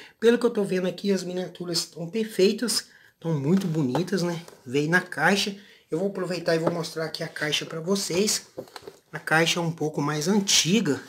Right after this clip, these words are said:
então já dá pra gente ver aqui que são miniaturas, é, um pouco antiga, né? Então tá aqui, ó. Olha aí que bacana. Bem legal. Vamos começar abrindo aqui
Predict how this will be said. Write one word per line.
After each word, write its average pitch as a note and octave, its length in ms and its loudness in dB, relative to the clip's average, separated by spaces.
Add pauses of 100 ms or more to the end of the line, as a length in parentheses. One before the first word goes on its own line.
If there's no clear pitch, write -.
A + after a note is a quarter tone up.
(120)
então D#3 520 -4 (300)
já D3 140 -6
dá D3+ 160 2
pra D3+ 160 -4
gente D#3+ 280 0
ver D3 220 0
aqui D3+ 180 -4
que - 140 -6
são D#3 180 0
miniaturas, E3 840 -2 (440)
é, D3+ 220 0
um E3+ 160 -2
pouco E3 320 -4
antiga, C3 500 0
né? F#3+ 220 4 (280)
Então D#3 140 -12
tá G#3+ 120 -6
aqui, A#3 320 -6
ó. G#3+ 80 -6 (640)
Olha D3 140 -2
aí D3 80 0
que D3 100 -10
bacana. C3 460 -8 (760)
Bem E3 120 -2
legal. D3+ 360 -4 (280)
Vamos G3+ 220 -2
começar E3+ 520 2
abrindo D3+ 400 0
aqui D3+ 240 -4